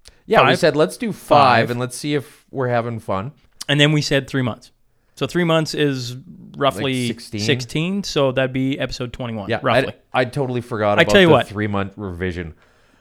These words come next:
Speaker 2: I tell you
Speaker 1: Yeah.
Speaker 2: what, uh, round twenty-one, we'll see if we can't do it in person again, all right? That's, that's a
Speaker 1: Okay.
Speaker 2: few weeks off. Anyways, uh, we'll pin that. Okay, here we go. Uh, no ambulances available for Ashcroft man who collapses from apparent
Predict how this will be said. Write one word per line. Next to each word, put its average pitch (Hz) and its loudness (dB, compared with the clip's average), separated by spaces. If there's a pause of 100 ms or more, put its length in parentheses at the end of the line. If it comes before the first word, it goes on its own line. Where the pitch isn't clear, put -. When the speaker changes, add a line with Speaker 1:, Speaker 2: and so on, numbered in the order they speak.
(640)
Speaker 2:
I 151 6
tell 165 4
you 143 6
Speaker 1:
Yeah. - 2
Speaker 2:
what, - -2
uh, - -6
round 180 0
twenty-one, 175 2
we'll 151 -4
see - -4
if 165 -2
we 156 -4
can't - -4
do 127 -2
it 123 -2
in 117 -4
person 110 -10
again, 107 -14 (140)
all 131 -2
right? 160 -4
That's, - -10
that's 127 -6
a - -2
Speaker 1:
Okay. 98 -6
Speaker 2:
few 120 -4
weeks 104 -10
off. - -14 (100)
Anyways, 117 -2 (380)
uh, 147 -4 (200)
we'll 147 0
pin 135 0
that. 90 -8 (640)
Okay, 170 6
here 202 4
we 233 4
go. 147 4 (3000)
Uh, 160 6
no 254 8
ambulances 226 4
available 156 4
for 143 -2
Ashcroft 151 2
man 127 2
who 131 -6
collapses 143 -2
from 120 -6
apparent 156 -2